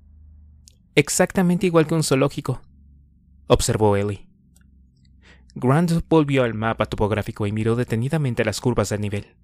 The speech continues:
Una cadena de montañas recorría la isla desde el centro hacia abajo,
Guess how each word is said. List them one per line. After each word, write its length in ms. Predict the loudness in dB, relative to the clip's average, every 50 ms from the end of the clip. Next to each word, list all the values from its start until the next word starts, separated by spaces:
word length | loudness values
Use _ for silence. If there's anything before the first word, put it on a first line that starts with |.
| _ -20 -20 -20 -20 -20 -20 -20 -20 -20 -20 -20 -12 -6
Una 160 | -2 -2 0 0
cadena 320 | 0 0 0 2 2 2
de 80 | 0 0
montañas 540 | 0 -2 -2 0 0 2 2 2 0 -2
recorría 420 | -2 -4 -4 -4 -4 -2 -2 -4 -4
la 160 | -4 -4 -4
isla 420 | -4 -4 -4 -4 -4 -4 -4 -4
desde 280 | -4 -4 -6 -6 -6 -8
el 40 | -6
centro 400 | -4 -4 -2 -2 -2 -2 -4 -4
hacia 200 | -4 -4 -2 0
abajo, 420 | 0 0 0 0 -4 -6 -6 -8